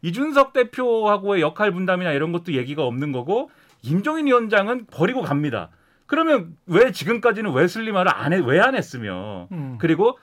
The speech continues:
Speaker 1: 할 거면은 왜 김종인, 이준석하고 같이 하는 그림을 못 만드는 건지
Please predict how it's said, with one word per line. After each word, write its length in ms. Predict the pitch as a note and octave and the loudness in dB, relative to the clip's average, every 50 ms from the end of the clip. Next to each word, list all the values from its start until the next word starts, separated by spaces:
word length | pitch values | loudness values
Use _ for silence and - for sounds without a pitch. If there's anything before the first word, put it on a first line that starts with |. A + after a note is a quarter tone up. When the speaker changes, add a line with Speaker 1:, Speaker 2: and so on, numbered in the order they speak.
| _ | _
Speaker 1:
할 220 | _ - - D#4+ D#4 | _ -6 -4 -4 -2
거면은 600 | - F4 F4 D#4+ C4 F#3+ C#3 A2+ A2+ D3 E3+ E3 | 0 0 2 2 2 2 0 0 -2 -2 -4 -2
왜 160 | - E3 A3 G#3+ | 0 0 -2 -2
김종인, 500 | - C3+ A#2+ B2+ B2 - - B3+ B3+ G3+ | -4 -8 -8 -6 -4 -4 -4 -4 -4 -4
이준석하고 520 | D3+ C3+ E3 F3 F3 F#3 F#3 - D3+ E3 | -4 -4 -4 -4 -4 -6 -6 -8 -12 -12
같이 340 | D#3+ - - B2+ - - - | -10 -10 -12 -12 -6 -2 0
하는 200 | A3+ A3+ A3+ G3+ | 0 0 0 -4
그림을 280 | - E3+ D3 D3+ D#3+ D3+ | -4 -4 -4 -4 -4 -4
못 180 | G2+ A2 A#2 - | -6 -6 -4 -2
만드는 400 | - A3+ A#3 G#3 A#3 A#3 A3+ G3 | -2 -2 -2 0 -2 -2 -2 -2
건지 580 | D3 C#3 A#2 G2 F#2 F#2 F#2 G#2+ B2 A2 F2+ | -4 -4 -4 -4 -6 -8 -8 -6 -6 -8 -8